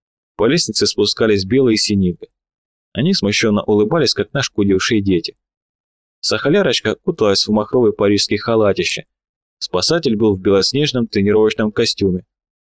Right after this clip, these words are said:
Только надписи С С С Р на груди не хватало.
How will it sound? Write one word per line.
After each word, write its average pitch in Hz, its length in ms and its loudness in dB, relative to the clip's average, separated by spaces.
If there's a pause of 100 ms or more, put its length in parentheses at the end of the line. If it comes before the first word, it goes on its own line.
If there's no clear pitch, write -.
(120)
Только 110 320 0
надписи 104 540 -2
С 107 200 -2
С 120 180 0
С - 140 -2
Р 95 160 2
на 95 120 -2
груди 98 260 -2
не 92 120 -12
хватало. 101 480 -2